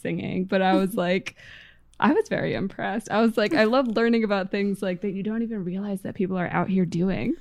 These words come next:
Speaker 1: like,
Speaker 2: Right,
Speaker 1: in that
Speaker 2: yeah.
Speaker 1: way. <laughs>
Speaker 2: Uh, and I especially like, so the, you know, Thursday Kit, we only talked about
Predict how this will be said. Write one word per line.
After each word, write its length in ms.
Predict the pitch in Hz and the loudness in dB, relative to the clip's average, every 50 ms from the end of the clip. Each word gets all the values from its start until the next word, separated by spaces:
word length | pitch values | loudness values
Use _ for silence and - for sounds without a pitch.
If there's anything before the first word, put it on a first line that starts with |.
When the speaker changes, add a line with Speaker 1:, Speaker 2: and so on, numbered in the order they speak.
| - - | 0 2
Speaker 1:
like, 320 | - 233 202 190 202 220 | 4 4 4 4 2 2
Speaker 2:
Right, 580 | 233 247 240 254 269 277 277 277 269 247 214 180 | 2 2 4 4 4 6 6 6 6 6 6 6
Speaker 1:
in 140 | 254 262 262 | 6 6 8
that 100 | 254 254 247 | 6 6 6
Speaker 2:
yeah. 540 | 262 269 262 254 247 233 214 202 190 185 196 | 6 6 4 4 4 4 2 2 0 -2 0
Speaker 1:
way. 100 | 196 349 - | -2 -2 -2
<laughs> 40 | - - - - - - - - - 339 - - - - | -4 -14 -18 -20 -20 -20 -14 -10 -10 -10 -10 -10 -6 -2
Speaker 2:
Uh, 200 | - 233 240 240 - | 0 2 2 2 2
and 120 | - 269 | 2 2
I 80 | 285 269 | 4 4
especially 500 | 277 285 285 - 359 381 - - 466 427 370 | 2 2 0 0 -2 0 2 2 2 2 2
like, 440 | 320 247 233 233 226 226 220 - - - - - - | 0 0 0 2 0 0 -2 -6 -10 -20 -20 -12 -6
so 260 | - - 311 277 269 262 | -2 2 4 4 4 4
the, 200 | 233 269 262 262 - - - - | 2 0 -2 -4 -6 -20 -10 -4
you 120 | 262 269 | -4 -2
know, 120 | 240 220 | -2 -2
Thursday 420 | 220 - 311 330 370 - - 330 294 | -2 0 0 0 0 0 0 -2 -2
Kit, 420 | - - - 262 220 220 214 - - - - - - - - - _ | -2 -2 -2 0 2 2 0 -2 -4 -8 -14 -20 -20 -20 -20 -14 _
we 160 | - 226 233 | -4 -4 -2
only 260 | - - 254 262 262 | -2 -2 -2 -2 -2
talked 280 | 269 269 269 233 240 - | -2 -2 -2 -2 -2 -2
about 640 | 233 214 220 220 208 202 196 196 190 - - - | -2 -2 0 2 4 4 4 2 2 0 -4 -8